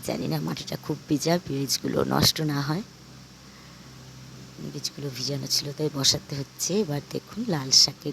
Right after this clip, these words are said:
বীজ আমি প্রথম দেখছি, কিন্তু একদম গুড়ি গুড়ি, সর্ষের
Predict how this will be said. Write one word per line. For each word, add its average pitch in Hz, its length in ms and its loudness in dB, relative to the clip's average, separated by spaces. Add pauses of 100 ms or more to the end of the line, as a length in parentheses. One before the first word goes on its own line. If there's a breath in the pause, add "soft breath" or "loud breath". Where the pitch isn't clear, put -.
(140)
বীজ 175 220 -4
আমি 135 280 -8
প্রথম 165 500 6
দেখছি, - 460 0
কিন্তু - 340 -8 (1400 loud breath)
একদম 196 640 0
গুড়ি 196 240 6
গুড়ি, 180 260 4
সর্ষের - 400 2